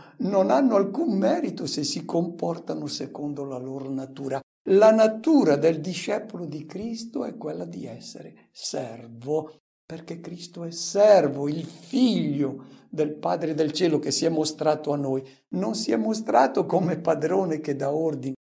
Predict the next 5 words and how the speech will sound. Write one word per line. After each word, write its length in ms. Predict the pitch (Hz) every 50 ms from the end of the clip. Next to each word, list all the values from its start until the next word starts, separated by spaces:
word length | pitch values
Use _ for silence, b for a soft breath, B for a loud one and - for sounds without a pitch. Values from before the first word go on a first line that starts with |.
| _ _ _ _ -
ma 180 | 175 180 175 180
come 340 | - 233 240 226 208 196
servo. 1000 | 165 - - - - 151 160 170 165 143 127 120 120 117 117 113 113 117 120 123 123 - _ _ _ _ _ _ _ _ _ _ _ _ _ _ _ _ _ _ _ _ _ _ _ _ _ _
Allora 300 | - 160 156 156 156 143
adesso 420 | 143 127 131 135 - - - 131